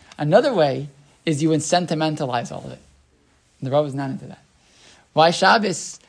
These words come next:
So you begin to sentimentalize it. Man has gotta rest. If he doesn't rest, relax, he may lose his mind. Why go to Florida if you can rest once a week, once, one seventh of the time in Boston, right? So he said, he's just saying,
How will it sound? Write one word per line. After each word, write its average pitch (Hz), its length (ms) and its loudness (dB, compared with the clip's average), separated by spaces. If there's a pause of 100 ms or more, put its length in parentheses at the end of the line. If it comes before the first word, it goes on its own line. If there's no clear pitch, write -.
So - 160 -6
you 160 60 0
begin 160 240 0
to 233 60 2
sentimentalize 175 800 0
it. - 120 -16 (400)
Man 220 200 4
has 196 120 2
gotta 151 220 2
rest. 240 520 6
If 160 40 -2
he 156 80 2
doesn't 151 220 2
rest, 240 420 4
relax, 233 460 2
he 185 80 -2
may 156 140 0
lose 147 140 -2
his 185 140 -2
mind. 220 600 2 (260)
Why 175 160 4
go 151 100 4
to 156 80 2
Florida 254 520 6
if 175 100 0
you 156 80 -6
can 160 100 -4
rest 156 240 -2
once 147 240 -2
a 262 60 0
week, 294 380 0
once, 147 340 -2
one 170 400 -2
seventh 170 480 0
of 151 100 2
the 165 100 -4
time 233 420 4
in 180 100 -4
Boston, 214 640 2 (480)
right? - 200 -6 (480)
So - 200 -6
he 175 160 -4
said, 220 180 -2
he's 185 140 -6
just 247 160 -2
saying, 202 280 4